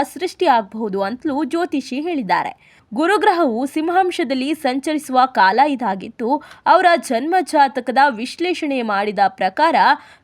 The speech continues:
ಕನ್ಯಾ ಲಗ್ನ ಅವರದ್ದಾಗುತ್ತದೆ. ಇದಕ್ಕೆ ವ್ಯಯ ಸ್ಥಾನದಲ್ಲಿ ಗುರುಗ್ರಹವು ಸಿಂಹಾಂಶದಲ್ಲಿ ಇಂಥದ್ದೊಂದು ಸ್ಥಿತಿಯನ್ನ ಸೃಷ್ಟಿಯಾಗುತ್ತಂತೆ. ಇನ್ನು ಅವರ ಜನನ ಕಾಲದಲ್ಲಿ ಸಿಂಹ ರಾಶಿಯಲ್ಲಿ ಶನಿ ಸ್ಥಿತವಾಗಿದ್ದು,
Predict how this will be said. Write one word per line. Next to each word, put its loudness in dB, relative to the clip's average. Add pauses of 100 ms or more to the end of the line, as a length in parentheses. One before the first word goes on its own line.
ಕನ್ಯಾ 4
ಲಗ್ನ 2 (180)
ಅವರದ್ದಾಗುತ್ತದೆ. -2 (120)
ಇದಕ್ಕೆ 2
ವ್ಯಯ 2
ಸ್ಥಾನದಲ್ಲಿ 0
ಗುರುಗ್ರಹವು -2
ಸಿಂಹಾಂಶದಲ್ಲಿ -2
ಇಂಥದ್ದೊಂದು -4
ಸ್ಥಿತಿಯನ್ನ -6 (140)
ಸೃಷ್ಟಿಯಾಗುತ್ತಂತೆ. -4 (580)
ಇನ್ನು 4
ಅವರ 4 (240)
ಜನನ 0
ಕಾಲದಲ್ಲಿ 0
ಸಿಂಹ -2 (100)
ರಾಶಿಯಲ್ಲಿ 0
ಶನಿ -4
ಸ್ಥಿತವಾಗಿದ್ದು, 0